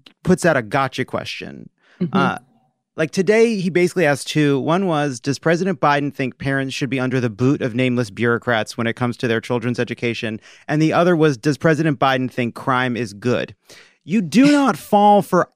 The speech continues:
Speaker 1: any of this bait. To your credit,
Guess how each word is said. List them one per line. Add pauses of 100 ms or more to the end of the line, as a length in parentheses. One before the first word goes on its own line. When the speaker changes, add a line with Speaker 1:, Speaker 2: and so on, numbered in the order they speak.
Speaker 1:
any
of
this
bait.
To
your
credit,